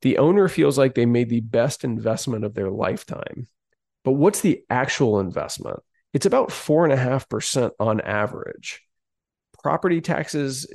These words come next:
tend to average about one percent. So that brings our real rate of return to, you know, call it three and a half percent. Maintenance and repairs, which is another one to three percent per year on your home's upkeep.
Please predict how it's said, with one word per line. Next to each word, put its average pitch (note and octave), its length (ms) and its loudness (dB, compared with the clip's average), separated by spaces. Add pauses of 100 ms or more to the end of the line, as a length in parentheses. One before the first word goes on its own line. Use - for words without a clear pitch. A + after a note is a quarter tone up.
tend C#3 220 0
to - 100 -2
average B2 340 0
about B2 260 0
one B2 240 -2
percent. C3+ 640 -2
So A2+ 140 -8
that A#2+ 180 -2
brings C3 260 0
our A#2+ 160 2
real A2+ 300 -2
rate A2+ 220 -4
of G2+ 80 -10
return A2+ 460 -2
to, G#2 200 -2
you A#2+ 140 -4
know, G#2 140 -2
call A2 260 0
it - 60 -12
three A2 200 -8
and A2 80 -2
a A2+ 100 -4
half A2 200 -4
percent. A2+ 440 -2
Maintenance G#2+ 440 -2
and A2 100 -4
repairs, G#2+ 560 -2
which A2 160 -10
is A2+ 120 -10
another A2 280 2
one G#2+ 280 0
to G#2 60 -2
three A2 240 -6
percent A2 440 -4
per G2+ 180 -4
year G#2 320 0
on G#2 80 0
your F#2 120 -2
home's G#2 280 -2
upkeep. G#2+ 500 -4